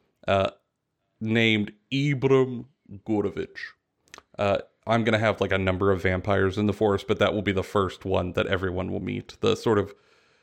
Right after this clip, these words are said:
ghost of Christmas past, if you will.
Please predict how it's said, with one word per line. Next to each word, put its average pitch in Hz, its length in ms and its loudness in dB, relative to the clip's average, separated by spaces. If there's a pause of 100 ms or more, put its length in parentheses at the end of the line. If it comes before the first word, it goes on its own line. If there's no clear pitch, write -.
(300)
ghost 104 500 2
of 98 360 0 (600)
Christmas 107 600 -2
past, 92 520 0
if 92 160 -4
you 95 120 -2
will. 92 320 0